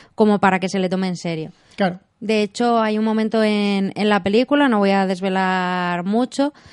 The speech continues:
Speaker 1: pero que, mm, que Emma Stone le dice algo como, eh, es que, a ver, lo que tengo con Bobby Riggs es un show, pero lo que tengo contigo va en serio.
Speaker 2: Sí.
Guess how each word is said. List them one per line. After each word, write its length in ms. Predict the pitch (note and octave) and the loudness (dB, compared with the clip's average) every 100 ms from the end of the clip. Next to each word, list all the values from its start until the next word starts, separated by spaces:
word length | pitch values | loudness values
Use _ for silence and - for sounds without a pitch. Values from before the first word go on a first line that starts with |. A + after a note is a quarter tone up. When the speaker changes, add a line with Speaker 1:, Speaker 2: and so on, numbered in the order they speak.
| - _ | -20 _
Speaker 1:
pero 360 | A3+ A3 G#3 F3+ | 0 2 0 0
que, 500 | G#3 G3 F#3+ F#3 F#3 F3+ F3 E3+ - | 0 0 0 0 -2 -2 -4 -6 -2
mm, 40 | |
que 120 | G#3 | 0
Emma 240 | G#3 G#3+ G#3+ | 0 0 -2
Stone 460 | - A3 A3+ A#3+ G#3+ | -2 0 0 0 0
le 100 | G3 | 0
dice 320 | G3 G#3 G3+ | -2 -2 0
algo 320 | G3+ G3 G#3 | 0 0 -2
como, 540 | G#3 G3 G3 F#3+ F#3 - - - - | -2 0 0 0 -2 -6 -18 -20 -4
eh, 640 | G#3+ G#3 G3+ G3 F#3+ F#3 - | -2 0 0 0 0 -2 -4
es 140 | G#3+ | -4
que, 80 | A#3 | -2
a 80 | A3 | 0
ver, 260 | A3 - - _ | 0 -4 -12 _
lo 220 | - G3+ | -4 -2
que 300 | G3 F#3+ F#3+ F#3 | 0 0 0 0
tengo 200 | G#3+ A3+ | 0 2
con 120 | A3+ | 2
Bobby 720 | A3+ A3 A3 G#3 G#3 G3+ G3+ | 4 4 4 2 2 0 0
Riggs 400 | G3 C4 - - - | 0 -2 -4 -16 -6
es 580 | G3+ G3+ G3+ G3 F#3 - | -2 2 4 2 0 2
un 160 | A3+ G3+ | 2 2
show, 360 | - F#3 D#3+ - - _ | 4 2 2 -6 -20 _
pero 140 | F#3+ F#3+ | 0 0
lo 80 | |
que 80 | F#3 | 0
tengo 200 | F3+ G#3 | -2 -2
contigo 440 | G#3+ G#3 G#3+ G#3+ A3 | 0 2 2 4 4
va 120 | F3+ | 2
en 80 | E3+ | 0
serio. 360 | E3 D#3 D3+ - _ - | -2 -2 -4 -8 _ -12
Speaker 2:
Sí. 200 | F3+ | -10